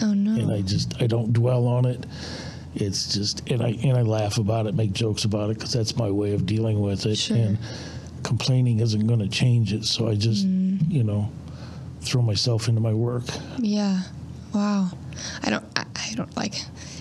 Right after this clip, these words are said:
Speaker 1: I'm curious what it is, but I don't want you to, like, have to share too much,
Speaker 2: No,
Speaker 1: but
Speaker 2: it's, it's called Wegener's granuloma.
Speaker 1: Wow, that's a name.
Speaker 2: Um, yeah, <laughs> it's, uh, it's very rare.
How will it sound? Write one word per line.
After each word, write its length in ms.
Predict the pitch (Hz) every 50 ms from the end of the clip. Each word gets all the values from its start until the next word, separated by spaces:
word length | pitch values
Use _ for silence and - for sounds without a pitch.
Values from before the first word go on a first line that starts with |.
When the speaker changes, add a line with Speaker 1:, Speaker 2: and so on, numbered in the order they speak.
| - - - - -
Speaker 1:
I'm 140 | - 208 185
curious 420 | - - 233 240 226 214 190 -
what 140 | - 208 196
it 100 | 190 202
is, 160 | 240 247 226
but 80 | 208 -
I 80 | - 95
don't 140 | 98 - -
want 200 | 190 190 - -
you 120 | 196 196
to, 100 | - -
like, 260 | - - - - - -
have 180 | 214 226 180 -
to 60 | -
share 280 | 202 - - 233 226 208
too 240 | - - 214 208 202
much, 480 | 214 226 226 233 233 - - - -
Speaker 2:
No, 180 | 190 180 147 123
Speaker 1:
but 80 | 117
Speaker 2:
it's, 240 | 127 123 135 175 -
it's 240 | - 202 131 120 -
called 400 | - - - - 135 135 139 135
Wegener's 460 | 123 120 127 135 143 147 151 151 139 127
granuloma. 880 | - 139 135 127 127 127 127 127 123 123 113 107 101 95 101 113 113
Speaker 1:
Wow, 680 | 113 - - - - - - - - - - 208 202 196
that's 180 | 214 214 -
a 20 | 226
name. 420 | 196 220 247 254 233 208 190 180 170 - - - 135
Speaker 2:
Um, 160 | 208 214 165 - -
yeah, 220 | - 110 101 101 -
<laughs> 280 | 151 - - - - -
it's, 320 | 151 147 127 - - - 147
uh, 100 | 135 110 - - - 156 -
it's 200 | - 147 120 -
very 320 | 123 117 123 123 135 143 151
rare. 480 | 139 131 123 117 120 123 120 107 107